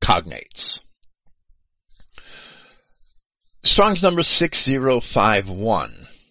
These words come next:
Anan. Anan is a cloud as covering the sky. And I believe that this word is cognate with the Greek word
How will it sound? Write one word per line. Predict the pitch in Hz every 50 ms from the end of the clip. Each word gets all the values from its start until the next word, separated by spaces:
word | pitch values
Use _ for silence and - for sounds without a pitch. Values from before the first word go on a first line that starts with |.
| _ _ _ _ _ _ _ _ _ _ _ _ - - - _ _ _ _ _ - - - - - - - - - - -
Anan. | 117 120 117 113 113 113 98 71 55 55 57 - - - - - - - _ _ _ _ _ _ _ _ _ _ _ _ _ _ _ _ _ _ _ _ _ -
Anan | 175 220 214 135 107 90 82 107 117 110 - - -
is | 120 120 123 123 120 - - - -
a | - 123 123 120
cloud | - - - - 190 170 151 110 73 60 62 - - 65 65 - - - - - - - - -
as | 113 117 117 113 110 - -
covering | - - - - 214 185 175 180 175 175 165 160 139
the | 147 147
sky. | - - - - - 58 62 - - - - - - - _ _ _ _ _ _ _ _ - - - - - - - - - _ -
And | 113 113
I | 120 120
believe | 113 113 120 120 120 110
that | 113 - -
this | - 98 104 107 110 104 - - -
word | 92 92 95 92 92 92 90 -
is | - 98 101 92 -
cognate | - - - 117 98 87 85 90 85 82 90 95 - - -
with | 110 113 110 -
the | 123 131
Greek | - 143 139 117 -
word | 120 117 110 95